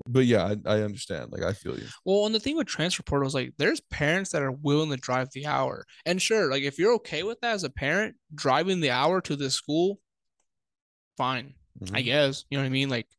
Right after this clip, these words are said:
Speaker 2: who am I to say? But it comes a point when the coaches are willing to pick you up,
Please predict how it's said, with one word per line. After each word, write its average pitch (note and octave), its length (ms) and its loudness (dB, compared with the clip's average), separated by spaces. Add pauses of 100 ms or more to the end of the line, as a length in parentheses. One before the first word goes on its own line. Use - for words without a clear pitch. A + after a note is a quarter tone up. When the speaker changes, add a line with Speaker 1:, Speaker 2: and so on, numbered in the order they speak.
(200)
Speaker 2:
who C#3 100 0
am C3 80 0
I C3+ 100 2
to C3+ 80 -4
say? A2+ 360 -2 (840)
But C#3+ 120 2
it C3+ 120 -2
comes F3+ 280 0
a D#3+ 60 -2
point D3 380 -2
when C3+ 120 -2
the B2 80 -4
coaches C#3 480 0
are B2+ 80 -2
willing B2+ 320 -2
to A#2+ 80 -4
pick - 260 -6
you A#2 200 -4
up, A2 240 -4